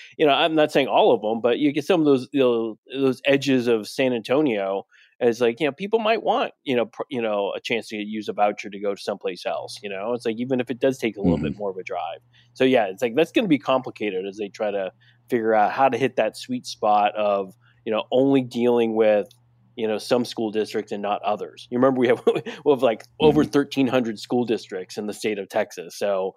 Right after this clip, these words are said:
Speaker 1: yeah, it's like anytime you're dealing with any sort of educational reform that's this big, you got thirteen hundred,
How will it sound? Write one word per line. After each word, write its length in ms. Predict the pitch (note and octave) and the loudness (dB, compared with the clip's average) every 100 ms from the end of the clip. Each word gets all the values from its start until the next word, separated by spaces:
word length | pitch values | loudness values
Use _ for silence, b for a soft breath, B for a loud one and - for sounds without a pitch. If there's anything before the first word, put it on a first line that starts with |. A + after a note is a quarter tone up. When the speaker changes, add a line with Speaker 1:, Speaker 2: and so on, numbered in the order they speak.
| B B | B B
Speaker 1:
yeah, 100 | G#2+ | -4
it's 100 | G#2+ | -2
like 140 | G#2 G#2 | -4 -2
anytime 440 | C3 B2 C3 C3 | 0 0 2 2
you're 80 | B2 | 2
dealing 440 | A2+ A#2+ B2 A#2+ A2+ | 0 2 4 4 4
with 140 | A2 _ | 0 _
any 240 | B2 C3+ B2+ | -2 0 0
sort 300 | C3 A#2+ A2+ | 2 2 2
of 100 | A2 B2+ | -2 -6
educational 680 | A#2+ A#2 C3 A#2 - A2+ G#2+ | -6 -6 -4 -2 -2 -2 -2
reform 560 | G2+ - A#2 A2+ A2+ | -6 -2 2 2 2
that's 240 | G#2 - - | -2 -4 -8
this 160 | G#2+ - | -10 -2
big, 320 | A#2 B2 B2+ b b b - | 2 2 -2 b b b -4
you 120 | C3+ | 2
got 220 | A#2 G#2 _ _ - | 2 2 _ _ 2
thirteen 600 | C#3+ C#3 - - C3+ B2+ | 4 4 -2 0 2 0
hundred, 680 | - E3+ C#3+ A#2+ A#2 A2 | 0 0 0 0 0 -2